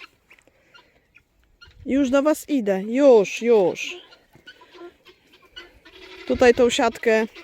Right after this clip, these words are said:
od perliczek też, e, prawie pochłonęły. Nie gryź tego, absolutnie. Idź, już do was idę, idź. No. <gasps> Mówiłam?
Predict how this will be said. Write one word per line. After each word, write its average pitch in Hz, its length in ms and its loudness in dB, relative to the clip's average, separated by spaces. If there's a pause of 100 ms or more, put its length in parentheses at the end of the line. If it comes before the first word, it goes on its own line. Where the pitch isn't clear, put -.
(240)
od - 100 -10
perliczek 220 500 -4
też, - 360 -4 (920)
e, 202 220 -10
prawie 196 280 -6
pochłonęły. 208 520 -2
Nie 277 220 6
gryź 226 340 2
tego, 180 380 -4 (280)
absolutnie. 202 800 -4 (600)
Idź, 311 240 2
już 294 140 0
do 254 120 2
was 247 240 -2
idę, 185 260 -8 (120)
idź. - 400 -8 (1300)
No. 190 240 -10 (560)
<gasps> 605 880 -6
Mówiłam? 196 480 0